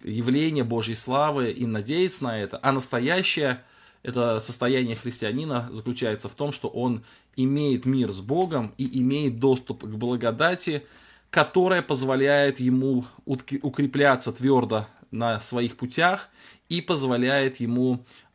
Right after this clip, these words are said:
оценивать правильно те события, которые происходят с ним, в том числе и скорби,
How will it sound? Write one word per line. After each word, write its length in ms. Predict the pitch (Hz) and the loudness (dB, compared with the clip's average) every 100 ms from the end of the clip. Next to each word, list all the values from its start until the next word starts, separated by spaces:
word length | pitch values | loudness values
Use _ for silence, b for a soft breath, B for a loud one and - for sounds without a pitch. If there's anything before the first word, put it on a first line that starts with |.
| - | -2
оценивать 920 | 143 - 170 165 151 135 120 98 - - - | -2 0 2 2 2 2 0 -2 -8 -14 -4
правильно 720 | 139 135 131 127 120 110 101 b b | 2 2 4 2 0 -4 -6 b b
те 300 | - - 156 | -18 -4 -2
события, 560 | 135 123 117 170 - 120 | 0 -2 -2 -4 -2 -4
которые 380 | - 110 131 131 | -4 -2 0 0
происходят 500 | 127 110 - 120 110 | -2 -6 -2 -2 -2
с 80 | 139 | -4
ним, 140 | 165 | -6
в 80 | - | -4
том 180 | 139 143 | -4 -2
числе 300 | 131 131 123 | -4 -2 -2
и 60 | |
скорби, 640 | 107 - 160 196 175 147 | -2 -6 0 0 0 -2